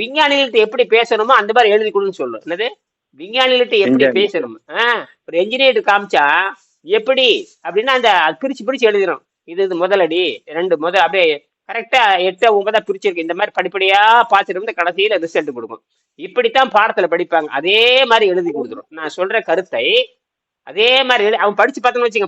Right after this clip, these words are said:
Speaker 1: படிப்படியா பாக்குறப்ப, "என்னடா, ச்சே, பெரிய இன்ஜினியர் எழுதியிருக்காரு," அதே மாதிரியே கொடுத்துரும். இது, இதுதான் உண்மை. இப்ப நிறைய கண்டுபிடிக்கிறது பூரா அதுகிட்ட சொல்லிடுவேன். நான் என்னோட கருத்தெல்லாம் சொல்லிடுவேன், இப்படி இப்படிலாம் இருக்கணும்.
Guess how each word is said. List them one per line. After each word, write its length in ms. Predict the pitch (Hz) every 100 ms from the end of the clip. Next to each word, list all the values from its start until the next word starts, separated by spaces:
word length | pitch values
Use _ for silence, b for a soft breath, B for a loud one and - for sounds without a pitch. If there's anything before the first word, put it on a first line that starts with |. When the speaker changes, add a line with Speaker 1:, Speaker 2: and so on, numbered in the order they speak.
| 196
Speaker 1:
படிப்படியா 260 | 190 214 240
பாக்குறப்ப, 400 | 220 220 214 226
"என்னடா, 400 | 196 226 240 208 -
ச்சே, 100 | 240 - _ _ _
பெரிய 300 | 110 135 214 160
இன்ஜினியர் 360 | 165 208 220
எழுதியிருக்காரு," 440 | 180 185 180 - 139
அதே 680 | 139 160 175 196 214 226
மாதிரியே 360 | 214 202 196 143
கொடுத்துரும். 280 | 123 _ _ _ _ _ _ _ _ _ _ _ _ _ _ _ _ _ _ _ _ _ _ -
இது, 160 | 185 175
இதுதான் 380 | 202 277 311
உண்மை. 360 | 240 175 107 - _ _
இப்ப 180 | _ 165
நிறைய 360 | 151 165 247
கண்டுபிடிக்கிறது 500 | 196 202 220 202 180
பூரா 220 | 156 240 262
அதுகிட்ட 440 | 185 165 196 196
சொல்லிடுவேன். 200 | 196 175
நான் 180 | 156 175
என்னோட 120 | 175 180
கருத்தெல்லாம் 520 | 208 226 240 254 226
சொல்லிடுவேன், 440 | 196 202 170 131 -
இப்படி 240 | 175 180
இப்படிலாம் 260 | 185 220 185
இருக்கணும். 480 | 190 170 156 123